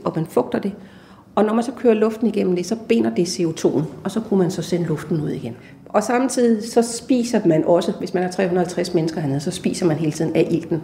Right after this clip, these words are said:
Så derfor er der en iltgrav tre rum længere henne med hundrede toogtredive sådan relativt høje,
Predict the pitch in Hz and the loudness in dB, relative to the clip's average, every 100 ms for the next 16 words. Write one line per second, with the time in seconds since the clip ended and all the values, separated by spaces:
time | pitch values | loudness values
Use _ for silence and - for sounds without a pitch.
0 | - - 185 190 190 - 170 190 - 165 | -6 -4 0 0 0 0 0 0 -2 -4
1 | - 226 - - - - - - - 156 | 0 0 0 -2 -4 -4 -10 -6 -4 -4
2 | 160 175 165 170 160 160 165 160 175 170 | -2 -2 -2 0 0 0 0 0 4 4
3 | 175 - - - 127 147 175 156 139 - | 2 -2 -6 -4 -2 -2 -4 -6 -6 -8
4 | - - - 196 208 - - - - | -12 -12 -6 -2 0 -2 -6 -6 -8